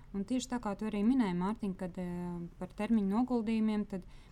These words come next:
attiecīgi šeit šobrīd arī ir iespējams, ā, ienesīgums, ā, viens komats pieci procenti apmērā šobrīd. Viņš tiek pārskatīts reizi gadā, tiek pieskaitīts nākamajā gadā pie uzkrājuma.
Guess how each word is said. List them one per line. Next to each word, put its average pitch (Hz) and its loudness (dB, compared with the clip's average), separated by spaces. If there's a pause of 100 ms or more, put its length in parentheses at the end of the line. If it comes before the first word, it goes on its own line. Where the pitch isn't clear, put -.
(240)
attiecīgi 196 -4
šeit 226 -2
šobrīd 208 -2
arī 196 -2
ir 196 -4
iespējams, 180 -4 (1120)
ā, 185 -2 (180)
ienesīgums, 190 -2 (100)
ā, 180 -4 (300)
viens 190 -2
komats 165 -8
pieci 311 -4
procenti 233 -2
apmērā 202 0
šobrīd. 202 -4 (440)
Viņš 247 2
tiek 185 -6
pārskatīts 196 -4
reizi 185 -4
gadā, 269 -4 (320)
tiek 185 -6
pieskaitīts 190 -2
nākamajā 185 -2
gadā 208 -4
pie 269 -4
uzkrājuma. 190 -4